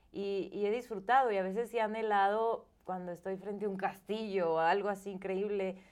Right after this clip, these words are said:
decir, "¿Por qué no hay alguien a quien decir, estás viendo lo mismo que yo?". Pero en el camino siempre encuentras más personas. El chiste es como estar abierto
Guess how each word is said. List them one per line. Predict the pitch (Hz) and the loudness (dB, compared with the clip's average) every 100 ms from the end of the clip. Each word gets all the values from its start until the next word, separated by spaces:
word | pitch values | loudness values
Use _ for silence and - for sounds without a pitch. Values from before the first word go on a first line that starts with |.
| - | -14
decir, | - 175 208 202 - | -10 -8 -6 -6 -8
"¿Por | 196 190 | -10 -8
qué | 185 | -8
no | 202 | -4
hay | 214 190 | -2 -2
alguien | 185 220 220 185 | -2 -2 -4 -6
a | |
quien | 160 190 202 | -8 -6 -6
decir, | 196 202 180 170 - | -6 -8 -8 -12 -10
estás | 180 - 196 185 | -12 -10 -14 -12
viendo | 214 185 196 | -10 -6 -4
lo | 180 | -4
mismo | 175 196 202 | -6 -10 -8
que | 190 | -4
yo?". | 208 214 - - | -4 -6 -16 -4
Pero | 220 | -2
en | 220 | 0
el | 220 | -2
camino | 214 226 247 285 | -4 -4 -4 -4
siempre | 269 254 247 262 | -4 -6 -4 -6
encuentras | 220 240 226 214 214 214 | -4 -4 -4 -2 -4 -4
más | 196 208 220 | -4 -2 -4
personas. | - 190 - 170 156 - - | -8 -16 -8 -8 -8 -12 -8
El | 196 | -8
chiste | 196 220 262 | -8 -10 -10
es | 269 | -8
como | - 226 190 | -8 -6 -6
estar | 190 196 208 - - - _ | -2 0 0 -4 -20 -20 _
abierto | 190 185 208 208 190 202 220 254 | -2 4 6 4 2 -2 -2 -2